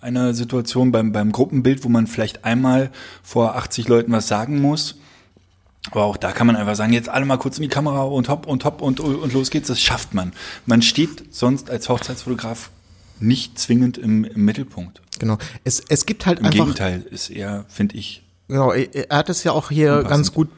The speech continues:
Speaker 2: ähm, beschrieben. Es gibt einfach diesen riesengroßen Unterschied. Ähm, meine Fotos als Gast, dafür gab's Applaus und alle waren damit zufrieden. Jetzt ist es aber so, wenn du als Gast fotografierst, dann, das weiß keiner direkt.
Speaker 1: Mhm.
Speaker 2: Niemand hat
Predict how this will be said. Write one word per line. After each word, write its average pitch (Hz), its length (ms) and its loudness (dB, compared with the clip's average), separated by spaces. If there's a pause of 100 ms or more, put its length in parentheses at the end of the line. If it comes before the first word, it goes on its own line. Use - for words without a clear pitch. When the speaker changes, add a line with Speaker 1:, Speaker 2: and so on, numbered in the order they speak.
(180)
Speaker 2:
ähm, 127 240 4
beschrieben. 143 440 0
Es - 120 -8
gibt - 240 -8
einfach 156 240 0
diesen 147 240 4
riesengroßen 165 580 2
Unterschied. 160 640 -2 (960)
Ähm, 135 480 4
meine 123 300 2
Fotos 165 580 0
als 117 280 0
Gast, 151 560 -2
dafür 123 240 2
gab's 117 260 -2
Applaus 143 440 0
und 117 200 -8
alle 135 200 2
waren 131 160 2
damit 139 220 -4
zufrieden. 110 580 -6 (840)
Jetzt 143 160 -2
ist 180 100 0
es 185 120 -2
aber 151 160 4
so, 165 120 4
wenn 156 120 4
du 151 80 0
als 135 160 -2
Gast 156 280 2
fotografierst, 135 840 -2 (160)
dann, 131 340 -4 (420)
das 113 300 -4
weiß 110 380 0
keiner 175 320 0
direkt. 170 540 -4
Speaker 1:
Mhm. 98 240 -10
Speaker 2:
Niemand 165 580 4
hat 151 180 -4